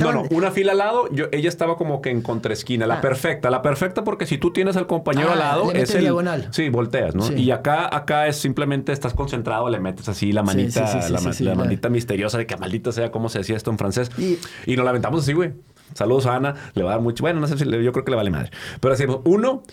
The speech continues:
Speaker 2: y entonces ella me decía, "El lápiz para arriba, A, B, C", o sea, depende de dónde apuntara
Speaker 1: El
Speaker 2: la punta,
Speaker 1: cuadrante, el
Speaker 2: era,
Speaker 1: cuadrante.
Speaker 2: eh, era el cuadrante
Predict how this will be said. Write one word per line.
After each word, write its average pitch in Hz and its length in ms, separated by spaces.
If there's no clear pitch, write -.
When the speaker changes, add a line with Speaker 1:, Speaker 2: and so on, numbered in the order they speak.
Speaker 2:
y - 80
entonces 117 280
ella 135 100
me 127 100
decía, 107 320
"El 120 120
lápiz 170 240
para 135 160
arriba, 170 420
A, 147 440
B, 127 460
C", 117 300
o 113 80
sea, 113 100
depende 110 420
de 156 40
dónde 156 160
apuntara 123 320
Speaker 1:
El 175 60
Speaker 2:
la - 60
punta, 180 220
Speaker 1:
cuadrante, 160 340
el - 80
Speaker 2:
era, 110 120
Speaker 1:
cuadrante. - 300
Speaker 2:
eh, 110 40
era 120 160
el 143 60
cuadrante 143 540